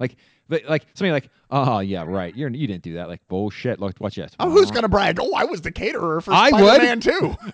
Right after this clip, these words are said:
Speaker 1: <laughs> I would most certainly. <laughs>
Speaker 2: I, I,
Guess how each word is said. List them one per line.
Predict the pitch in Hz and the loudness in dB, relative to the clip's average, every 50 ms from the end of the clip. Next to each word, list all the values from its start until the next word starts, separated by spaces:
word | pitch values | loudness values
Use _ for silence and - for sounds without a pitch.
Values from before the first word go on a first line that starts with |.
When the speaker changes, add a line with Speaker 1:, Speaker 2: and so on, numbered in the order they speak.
| 147 - - | -12 -10 -4
Speaker 1:
<laughs> | - 202 - - _ 214 - - | -4 -4 -4 -4 _ -10 -6 -4
I | 156 185 233 277 | -2 -2 -2 -2
would | 226 185 180 160 | 0 -2 0 0
most | 185 226 247 - | 2 0 0 0
certainly. | - 311 359 226 185 156 120 117 - - _ _ | -2 -2 -2 -2 -4 -4 -6 -6 -8 -10 _ _
<laughs> | _ 185 _ - | _ -10 _ -4
Speaker 2:
I, | 226 196 - _ - 247 226 - - - 185 175 - - 185 - 165 214 - - | -4 -4 -6 _ -4 -4 -4 -4 -6 -10 -12 -12 -12 -12 -14 -14 -14 -14 -12 -8
I, | 220 254 269 220 214 247 302 | -6 -6 -6 -4 -4 -4 -4